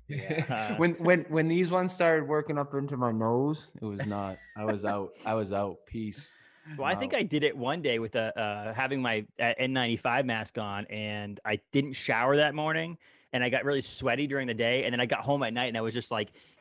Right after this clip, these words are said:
Speaker 2: itching my
Speaker 1: Ugh.
Speaker 2: face like a dog 'cause it was so, like, just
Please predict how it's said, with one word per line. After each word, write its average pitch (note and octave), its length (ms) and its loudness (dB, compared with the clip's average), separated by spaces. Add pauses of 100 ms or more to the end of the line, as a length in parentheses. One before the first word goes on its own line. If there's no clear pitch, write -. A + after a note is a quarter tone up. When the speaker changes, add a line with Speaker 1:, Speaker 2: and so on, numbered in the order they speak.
Speaker 2:
itching D3 320 0
my A#2+ 140 2
Speaker 1:
Ugh. A#2+ 140 0
Speaker 2:
face C3 320 4
like - 140 0
a - 40 6
dog C3+ 640 4
'cause C#3 180 2
it C#3+ 60 0
was C3 180 -2
so, C#3+ 240 4
like, C3 320 2 (220)
just C#3+ 240 -6